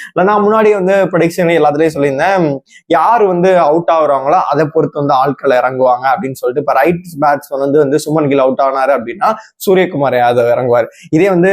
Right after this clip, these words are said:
அபிஷேக் சர்மா வந்து லெஃப்ட் அவுட் ஆனாரு அப்படின்னா வந்து பாத்தீங்கன்னா இவர் வந்து நம்ம திலக் வந்து இறங்குவாரு. அதே மும்பை இந்தியனோட ஃபார்முலா தான் இவங்களுமே இது பண்ணாங்க. ஸ்கை வந்து இறங்குனாரு, ஓப்பனிங் வந்து ரொம்பவே பொறுமையா இருந்தாரு அப்படின்னே சொல்லலாம்.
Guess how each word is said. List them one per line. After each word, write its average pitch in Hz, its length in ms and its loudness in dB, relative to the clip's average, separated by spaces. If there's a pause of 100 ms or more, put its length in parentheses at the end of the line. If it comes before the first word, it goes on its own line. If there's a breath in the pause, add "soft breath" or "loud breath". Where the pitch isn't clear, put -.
(100)
அபிஷேக் 170 500 0
சர்மா 147 280 0
வந்து 135 220 2
லெஃப்ட் 139 320 -2
அவுட் 131 220 0
ஆனாரு 131 280 0
அப்படின்னா 123 420 -2 (160)
வந்து 165 200 0
பாத்தீங்கன்னா 143 540 0
இவர் 143 180 2
வந்து 135 260 2 (420 loud breath)
நம்ம 147 160 0
திலக் 185 340 0
வந்து 139 220 0
இறங்குவாரு. 123 480 2
அதே 143 300 0
மும்பை 143 320 0
இந்தியனோட 123 480 -4 (140)
ஃபார்முலா 127 480 0
தான் 127 180 -2
இவங்களுமே 123 400 -2
இது 120 140 -2
பண்ணாங்க. - 300 -8 (280 loud breath)
ஸ்கை 202 320 0
வந்து 190 200 2
இறங்குனாரு, 160 400 0
ஓப்பனிங் 185 340 0
வந்து 160 200 2
ரொம்பவே 156 420 2
பொறுமையா 160 400 2
இருந்தாரு 143 320 0
அப்படின்னே 131 360 -2
சொல்லலாம். 143 440 0